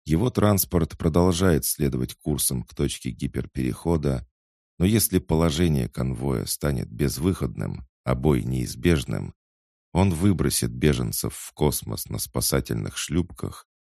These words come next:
а сам останется драться, прикрывая гиперпереход остальных двадцати транспортов. Таков план.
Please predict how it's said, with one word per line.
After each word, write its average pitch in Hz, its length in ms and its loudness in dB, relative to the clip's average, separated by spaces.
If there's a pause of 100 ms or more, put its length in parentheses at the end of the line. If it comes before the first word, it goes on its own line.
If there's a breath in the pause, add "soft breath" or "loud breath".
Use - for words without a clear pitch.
а 65 100 0
сам 92 320 0
останется 71 580 0
драться, 60 800 -4 (180)
прикрывая 73 600 0
гиперпереход - 960 -6
остальных 69 720 -4
двадцати - 500 -6
транспортов. - 920 -4 (580)
Таков 82 460 -2
план. 50 440 -4